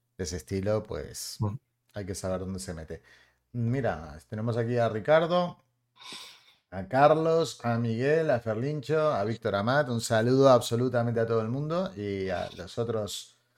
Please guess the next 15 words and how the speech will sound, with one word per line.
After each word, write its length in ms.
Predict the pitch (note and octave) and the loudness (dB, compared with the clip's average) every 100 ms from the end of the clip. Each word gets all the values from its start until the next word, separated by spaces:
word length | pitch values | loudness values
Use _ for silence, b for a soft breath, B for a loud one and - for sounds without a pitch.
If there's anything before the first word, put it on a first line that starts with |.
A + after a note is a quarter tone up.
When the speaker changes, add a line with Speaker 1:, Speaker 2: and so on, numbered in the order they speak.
| _ _ | _ _
Speaker 1:
que 100 | - | -10
están 300 | F#2 A2+ A2 | -4 -2 0
por 120 | G#2 | 2
ahí 360 | G2+ G#2+ A2+ G#2+ | 2 2 0 -2
que 100 | A2 | -4
no 120 | G#2+ | -2
habéis 260 | G#2 G#2 G#2 | 0 0 -2
dicho 320 | A2+ F#2+ A2+ | -4 -2 -2
ni 160 | G#2+ A2+ | 0 4
hola, 320 | D#3+ F#3+ F#3 | 6 6 4
también 380 | A2+ A2+ C3 A#2 | 2 4 6 6
un 100 | A2+ | 4
saludo 340 | A2 G2 G2 | 2 2 2
a 60 | F#2 | 0
todos, 640 | F#2 - - - - - | -4 -6 -6 -6 -6 -6